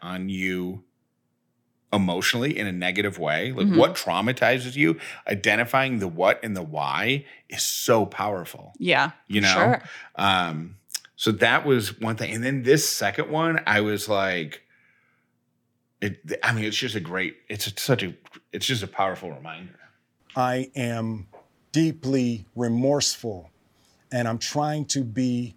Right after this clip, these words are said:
Speaker 3: remorseful without being ashamed of myself, right?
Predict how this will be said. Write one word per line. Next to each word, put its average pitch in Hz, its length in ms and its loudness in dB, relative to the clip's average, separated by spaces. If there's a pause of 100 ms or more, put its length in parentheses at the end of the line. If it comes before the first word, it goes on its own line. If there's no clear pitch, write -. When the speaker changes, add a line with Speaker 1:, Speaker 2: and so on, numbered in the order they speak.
Speaker 3:
remorseful 127 920 0
without 120 420 -2
being 127 280 -2
ashamed 135 720 -2
of 104 120 -4
myself, 98 640 -6 (720)
right? 113 320 0